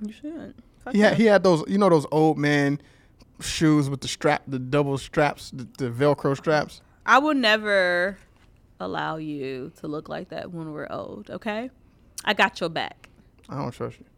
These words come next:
Speaker 1: What?
Speaker 2: You
Speaker 1: Now,
Speaker 2: gon-,
Speaker 1: you know, if anything, I ain't gonna have you out here looking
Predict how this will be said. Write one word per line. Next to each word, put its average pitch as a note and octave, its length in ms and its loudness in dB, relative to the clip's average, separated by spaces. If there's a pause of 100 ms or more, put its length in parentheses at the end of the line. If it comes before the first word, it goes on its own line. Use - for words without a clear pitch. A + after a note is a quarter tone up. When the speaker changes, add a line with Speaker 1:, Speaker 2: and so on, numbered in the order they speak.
(600)
Speaker 1:
What? F#4 580 -2 (200)
Speaker 2:
You C4 60 -2
Speaker 1:
Now, C#4+ 120 10
Speaker 2:
gon-, C#4 100 4
Speaker 1:
you G#4+ 180 4
know, C#4 180 6
if G#3+ 180 0
anything, B3+ 500 6
I G3+ 120 4
ain't G#3 100 2
gonna G3 140 2
have G3+ 220 6
you F#3+ 100 2
out F#3 140 4
here F#3 100 0
looking F3+ 140 0